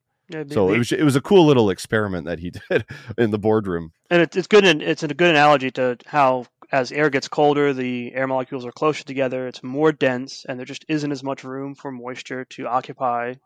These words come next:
Speaker 1: or water vapor to occupy the space in the air mixture. And so if there's no more space for water vapor, it has to con-, you know, condense out and fall out of the suspension. Um,
Speaker 2: Mm-hmm.
Speaker 1: and same thing happens, like, in, if you have a,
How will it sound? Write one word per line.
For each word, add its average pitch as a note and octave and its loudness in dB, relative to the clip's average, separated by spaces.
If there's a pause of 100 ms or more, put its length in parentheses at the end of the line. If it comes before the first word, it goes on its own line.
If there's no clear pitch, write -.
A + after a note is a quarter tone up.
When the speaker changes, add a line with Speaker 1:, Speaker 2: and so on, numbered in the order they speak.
(160)
Speaker 1:
or B2+ -18
water C3+ 0
vapor B2 -8
to B2 -8
occupy B2+ -6
the B2+ -10
space C3 -6 (800)
in D#3+ 0
the D3 -2
air E3 0
mixture. C3 -10 (320)
And B2 -10
so C3 -6
if C3+ -10
there's C3 -12
no C3+ -8
more C3+ -6
space D3 -2
for C#3+ -8
water E3 2
vapor, C#3 -4
it C3+ -8
has C3 -6
to C3 -10 (180)
con-, C3+ -10 (240)
you C3+ -14
know, B2 -14 (160)
condense C#3+ -4
out - -2 (220)
and C#3 -16
fall C#3 0
out C#3+ 2
of C#3 -4
the C#3 -8
suspension. D#3+ -8 (920)
Um, C3 -8
Speaker 2:
Mm-hmm. A#2 -4
Speaker 1:
and - -6
same G3+ 4
thing G3 2
happens, F3 0
like, D3 -2
in, D3 -6
if C#3 -10
you D3 -2
have C#3+ -2
a, C3 -4